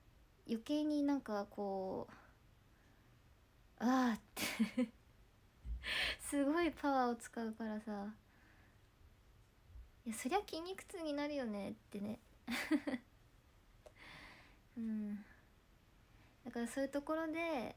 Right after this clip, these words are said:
なんか今日辻本さんっていうね、その、すごい方なんですよ、本当に。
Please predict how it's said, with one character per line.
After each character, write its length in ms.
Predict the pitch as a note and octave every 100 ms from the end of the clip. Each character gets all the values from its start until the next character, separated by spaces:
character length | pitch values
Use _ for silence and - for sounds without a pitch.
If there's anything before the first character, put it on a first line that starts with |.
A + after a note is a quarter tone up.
| -
な 80 | A3+
ん 20 |
か 80 | G#3+
今 260 | G#3+ G#3 G3+
日 60 |
辻 300 | G#3 - A3+
本 280 | G#3+ G#3 G3+
さ 180 | - F#3+
ん 40 |
っ 20 | F#3+
て 180 | -
い 180 | F#3+ F#3+
う 100 | -
ね、 120 | A3
そ 120 | A#3+ A3
の、 300 | G3 F#3+ - - - - - - - - - - -
す 180 | -
ご 120 | G#3+ G#3+
い 60 |
方 260 | G3+ F#3+ G3
な 80 | F#3+
ん 80 |
で 80 | F#3+
す 80 | F#3
よ、 120 | F3+ F#3
本 140 | F#3
当 100 | G3
に。 140 | F#3